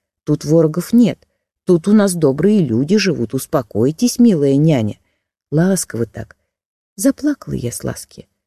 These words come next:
Знаю, говорю, добрые тут люди, святой жизни. К ним и пришла, Господь меня наставил. К вам, милая барышня,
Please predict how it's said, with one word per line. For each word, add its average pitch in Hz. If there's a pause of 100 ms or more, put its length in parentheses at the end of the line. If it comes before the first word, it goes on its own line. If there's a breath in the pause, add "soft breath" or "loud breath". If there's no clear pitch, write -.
(260)
Знаю, 240
говорю, 156 (400)
добрые 214
тут -
люди, 202 (220)
святой 277
жизни. 165 (340)
К -
ним 302
и 269
пришла, 175
Господь 202
меня 196
наставил. 156 (300)
К -
вам, 208
милая 165
барышня, 156